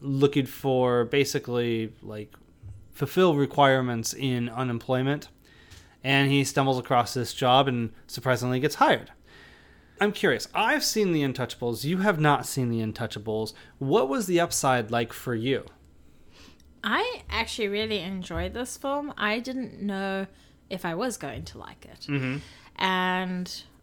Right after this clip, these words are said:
Speaker 2: I found it really funny, and I found it really humane at times,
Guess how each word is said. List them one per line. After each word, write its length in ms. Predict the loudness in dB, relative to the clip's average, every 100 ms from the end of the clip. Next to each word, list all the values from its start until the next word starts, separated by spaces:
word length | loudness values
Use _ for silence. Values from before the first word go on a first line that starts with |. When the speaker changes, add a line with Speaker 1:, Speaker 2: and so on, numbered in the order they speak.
| -4
Speaker 2:
I 120 | -4
found 320 | -2 -2 -2 -2
it 120 | -6
really 320 | -6 -4 -4
funny, 560 | -6 -6 -6 -6 -8 -10 -10
and 220 | -6 -6
I 80 | -6
found 280 | -4 -4
it 120 | -4 -6
really 360 | -8 -6 -6
humane 480 | -8 -10 -10 -8 -8
at 140 | -10
times, 560 | -12 -10 -8 -8 -8 -10